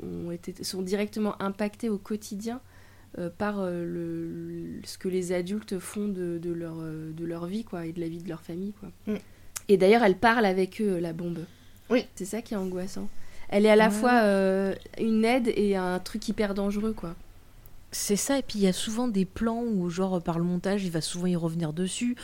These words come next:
Speaker 3: Euh, on va avoir des
Speaker 1: Ouais.
Speaker 3: plans où, euh, les gens vont tourner autour, euh, comme si, et, et, et la façon dont il met la caméra, on a parfois l'impression que c'est la bombe qui tourne autour
Speaker 2: Mm.
Speaker 3: des gens,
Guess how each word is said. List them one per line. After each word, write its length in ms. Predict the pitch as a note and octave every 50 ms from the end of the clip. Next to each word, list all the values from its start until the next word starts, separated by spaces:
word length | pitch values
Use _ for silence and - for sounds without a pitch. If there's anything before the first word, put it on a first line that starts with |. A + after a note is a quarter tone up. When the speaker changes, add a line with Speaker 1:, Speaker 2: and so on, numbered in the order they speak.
| - - - - -
Speaker 3:
Euh, 200 | - E3 E3 E3 -
on 60 | -
va 120 | F3 F#3 F#3
avoir 220 | F3+ F3+ F3+ F3+
des 140 | F3 E3+ F#3+
Speaker 1:
Ouais. 140 | G3+ G3+ G3
Speaker 3:
plans 180 | G#3+ G#3 G#3+
où, 240 | G#3 G3+ F#3 E3+ F3
euh, 80 | E3+ E3
les 140 | E3 F3+ F3
gens 160 | D#3 G3 G#3
vont 180 | G3 F#3 F3
tourner 380 | E3 - - F3+ E3 E3+ E3+ E3+
autour, 400 | F3 F#3 F3+ - - B3+ C4 C4 - - - - - - - -
euh, 180 | - A3 E3 E3 - -
comme 220 | - G3+ G3 G3
si, 320 | F#3 - - - A3 A3 G#3+
et, 120 | - - E3 - -
et, 140 | F3 - - F3+
et 20 |
la 100 | F#3 F#3
façon 340 | F3+ - G#3 - - A#3+ A#3+
dont 40 | G#3
il 220 | - - - F#3+
met 100 | F#3 G3+
la 140 | G#3+ G3+ F#3+
caméra, 400 | F#3+ G#3 G3 F#3+ F#3+ F#3+ F#3+ G#3+
on 100 | A3 G#3
a 80 | D#3+
parfois 240 | D3+ - F3 - -
l'impression 240 | F#3 F3+ - F3 G3+
que 80 | G#3 -
c'est 80 | -
la 120 | F3 D3+ D3
bombe 300 | D#3 F3 G#3 A3+ A#3 G3+
qui 160 | - - E3
tourne 240 | - - F3+ F3 F3
autour 220 | E3+ - - A#3
Speaker 2:
Mm. 80 | B3 B3
Speaker 3:
des 80 | F#3
gens, 160 | F3+ G#3 A#3